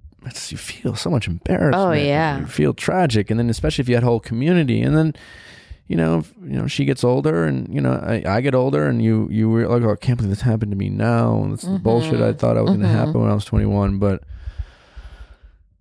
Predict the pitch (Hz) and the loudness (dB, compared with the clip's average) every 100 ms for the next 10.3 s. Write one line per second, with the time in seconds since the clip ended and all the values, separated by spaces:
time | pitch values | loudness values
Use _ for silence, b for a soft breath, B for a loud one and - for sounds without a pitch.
0 | _ - 127 - - 170 185 151 165 214 | _ 0 0 -2 -4 -2 0 2 2 2
1 | 160 117 113 117 170 131 101 87 85 71 | 2 2 2 4 2 2 0 0 -2 -4
2 | 90 80 82 80 78 - 110 - 156 - | -4 -4 -6 -8 -10 -12 -6 -4 -2 0
3 | 135 - 113 104 - 143 160 - 104 98 | 0 -2 -4 -4 0 0 2 0 0 0
4 | - 107 - 104 95 101 101 120 113 - | 0 -2 2 0 2 0 0 0 -2 -4
5 | - - 98 107 110 - 131 117 - 95 | -16 -2 0 2 0 0 -2 -2 0 0
6 | - 113 67 55 - 143 156 123 113 107 | 0 -4 -6 -12 -8 -2 0 0 0 2
7 | 104 104 104 101 104 - - 117 127 123 | 2 2 0 0 -2 -2 2 4 4 2
8 | - 120 110 101 95 117 113 - 113 110 | -4 -2 0 0 0 0 0 -2 -2 2
9 | 104 104 - - 92 92 - 123 117 101 | 2 0 -2 -6 -2 -2 0 0 2 2
10 | 95 92 87 | 2 0 -2